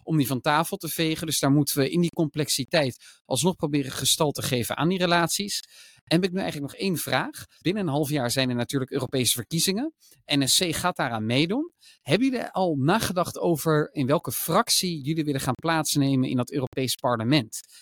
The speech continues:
Worden jullie fractiegenoot van het C D A en van de Christendemocraten? En worden jullie eigenlijk de grote afvaardiging van de Nederlandse Christendemocratie in het Europees Parlement? Of kijken jullie ook naar andere fracties?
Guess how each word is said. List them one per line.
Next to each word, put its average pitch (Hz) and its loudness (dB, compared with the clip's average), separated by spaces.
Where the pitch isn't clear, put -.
Worden 190 4
jullie 170 -2
fractiegenoot 139 -2
van 139 -8
het 120 -4
C 120 2
D 113 -4
A 156 -2
en 190 -4
van 131 -4
de 117 -4
Christendemocraten? 175 0
En 131 -4
worden 156 6
jullie 143 2
eigenlijk 135 -4
de 131 -4
grote 127 -4
afvaardiging 180 0
van 160 2
de 151 2
Nederlandse 147 2
Christendemocratie 143 0
in 135 0
het 131 -6
Europees 135 -4
Parlement? 135 0
Of - 0
kijken 214 0
jullie 180 0
ook 147 2
naar 139 0
andere 190 2
fracties? - -2